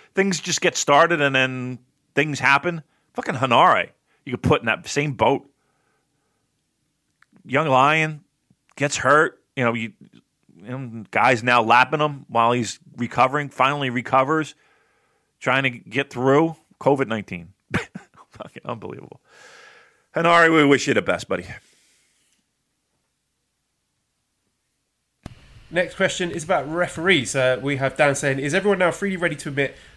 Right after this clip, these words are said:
Speaker 2: that Marty Osami and Kenta Sato are better referees than Red Shoes?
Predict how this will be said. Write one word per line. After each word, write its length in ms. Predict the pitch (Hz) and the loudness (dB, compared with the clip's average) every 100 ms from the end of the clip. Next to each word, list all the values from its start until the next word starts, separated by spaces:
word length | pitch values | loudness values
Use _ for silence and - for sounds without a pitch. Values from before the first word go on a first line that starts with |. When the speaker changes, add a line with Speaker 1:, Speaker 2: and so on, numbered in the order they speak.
| - | -8
Speaker 2:
that 160 | 135 | -6
Marty 320 | 147 165 160 147 | 0 0 0 -6
Osami 500 | - 139 127 127 123 - - - | -4 -4 -4 -8 -12 -20 -16 -8
and 180 | 123 117 | -8 -2
Kenta 300 | 180 175 135 | -2 -2 -4
Sato 440 | - 123 - 120 | -2 -2 -2 -4
are 100 | 113 | -4
better 340 | 110 151 131 131 | -2 -2 -4 -8
referees 540 | 120 - 123 113 110 | -10 -10 -12 -10 -10
than 240 | 110 110 | -14 -10
Red 160 | 120 123 | -8 -8
Shoes? 440 | - 110 113 117 | -10 -10 -10 -12